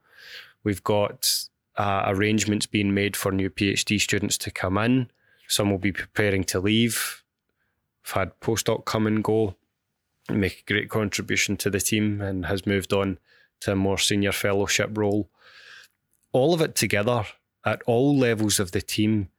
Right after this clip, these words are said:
contributes to what can feel like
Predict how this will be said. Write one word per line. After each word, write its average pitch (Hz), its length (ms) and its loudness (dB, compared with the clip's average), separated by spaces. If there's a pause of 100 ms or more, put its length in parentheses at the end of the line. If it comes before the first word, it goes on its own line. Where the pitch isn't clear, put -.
(380)
contributes 131 680 0
to 113 180 0
what 113 340 -2 (520)
can 127 180 2
feel 147 380 2
like 160 580 0